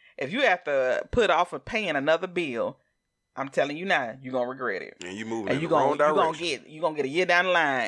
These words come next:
Speaker 1: and try to scroll all the way back up to episode eighty-six on <laughs> After School Talk and be like, "What they say? Go back to that episode 'cause I didn't listen then."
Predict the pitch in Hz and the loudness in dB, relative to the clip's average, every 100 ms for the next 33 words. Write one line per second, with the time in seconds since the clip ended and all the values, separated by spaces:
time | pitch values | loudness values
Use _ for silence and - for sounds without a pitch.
0 | 123 127 170 139 - 165 170 165 160 165 | -4 -2 0 0 2 4 6 6 4 4
1 | 175 175 180 180 107 - 139 143 185 175 | 4 2 2 0 -2 -2 0 0 0 2
2 | 175 180 160 180 - 143 104 - - - | 2 4 2 0 -2 -6 -6 -12 -16 -10
3 | - 135 165 - - 262 185 - 190 185 | 0 2 2 0 -2 2 2 4 4 4
4 | 147 143 139 175 175 - 175 - _ - | 2 0 2 2 2 0 -2 -4 _ 0
5 | 160 147 98 127 123 104 - 123 117 131 | 2 2 0 0 0 -2 -2 0 0 -4
6 | 123 - - - 165 156 170 180 131 120 | -8 -12 -2 2 2 2 -2 -2 -4 -8
7 | 104 | -10